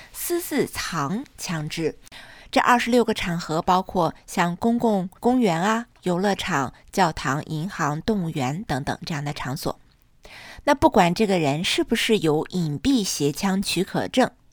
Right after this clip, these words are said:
这个禁令呢，都不允许任何人携带枪支。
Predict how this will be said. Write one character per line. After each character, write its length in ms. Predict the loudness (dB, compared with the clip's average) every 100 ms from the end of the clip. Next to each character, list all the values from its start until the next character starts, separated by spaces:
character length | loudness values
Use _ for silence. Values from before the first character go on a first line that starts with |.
| -20 -20 0
这 140 | 2
个 80 | 2
禁 240 | 2 0
令 160 | 2 0
呢， 220 | -2 -4 -8 -6 2
都 120 | 2
不 240 | 2 0
允 240 | 2 0 -2
许 220 | -4 -4
任 220 | -2 -2
何 140 | -2 -4
人 200 | -4 -6
携 260 | -6 -6
带 180 | -2 -2
枪 280 | -4 -6 -6
支。 260 | -6 -8